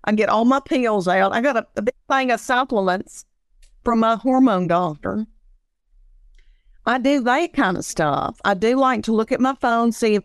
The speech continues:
if, if my daughter-in-law put anything up with my grandbaby. I do check with everybody.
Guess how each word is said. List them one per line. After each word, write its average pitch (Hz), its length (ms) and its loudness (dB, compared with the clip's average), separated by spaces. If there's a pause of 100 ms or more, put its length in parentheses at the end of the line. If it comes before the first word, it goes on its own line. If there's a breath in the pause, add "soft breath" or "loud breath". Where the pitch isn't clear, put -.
(140)
if, 208 160 2 (120)
if 202 160 -2
my 185 300 0
daughter-in-law 202 560 0
put 196 180 -2
anything 202 380 0
up 190 160 0
with 185 100 -6
my 190 160 0
grandbaby. 170 840 -2 (240)
I 175 100 -2
do 185 200 0
check 220 320 -2 (380)
with 185 120 -6
everybody. 180 760 0